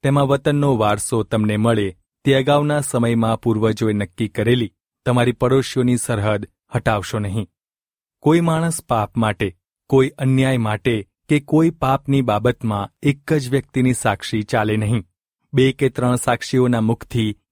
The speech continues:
કોઈ પણ વાત સાબિત થઈ શકે. જો કોઈ અન્યાયી સાક્ષી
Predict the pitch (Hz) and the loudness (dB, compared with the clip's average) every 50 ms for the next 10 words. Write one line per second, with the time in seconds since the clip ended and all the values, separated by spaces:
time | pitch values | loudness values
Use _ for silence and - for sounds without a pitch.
0 | _ - - 151 156 151 - - 151 151 131 101 107 104 101 98 95 - - - | _ 0 2 2 2 2 0 0 -2 -2 0 0 0 0 0 -2 -6 -6 -4 -2
1 | 113 104 113 107 104 _ - 113 107 - - 123 113 - 117 98 - _ _ _ | 0 0 0 -2 -4 _ -4 -4 -4 -2 -4 -4 -4 -4 -4 -6 -6 _ _ _
2 | _ _ _ _ _ _ _ _ - 120 139 147 147 143 156 151 151 - - - | _ _ _ _ _ _ _ _ -4 0 0 0 2 2 0 0 0 0 -2 -2
3 | 127 123 123 123 120 120 117 120 117 - - 113 104 - - - - 123 107 95 | -2 0 0 2 2 2 0 0 -2 -2 -2 -2 -2 -2 -2 -2 -2 -2 -2 -2